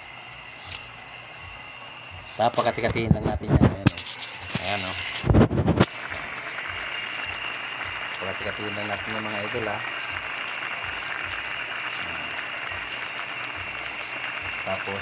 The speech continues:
mamaya, ilagay natin yung malunggay. Yan, malunggay at saka alamang. Ah, alamang pala muna. Lalagyan muna natin itong unang gata.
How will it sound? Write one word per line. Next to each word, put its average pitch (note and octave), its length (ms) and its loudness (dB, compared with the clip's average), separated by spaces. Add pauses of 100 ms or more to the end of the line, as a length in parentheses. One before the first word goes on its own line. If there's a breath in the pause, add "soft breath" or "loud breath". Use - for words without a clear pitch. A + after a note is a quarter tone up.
(140)
mamaya, G#2 320 0
ilagay G2 160 0
natin G2+ 320 -2
yung B2+ 200 0 (200)
malunggay. F#2+ 480 -2
Yan, - 720 -6
malunggay F#2 400 -4
at - 80 -6
saka G2 320 -2
alamang. F#2 320 -2 (560)
Ah, B2 80 6
alamang A#2+ 240 4
pala A2 160 2
muna. G#2 320 -2 (1800)
Lalagyan B2 320 6
muna B2+ 160 4
natin B2 320 4
itong A#2 260 2 (460)
unang A2+ 160 4
gata. G2 320 2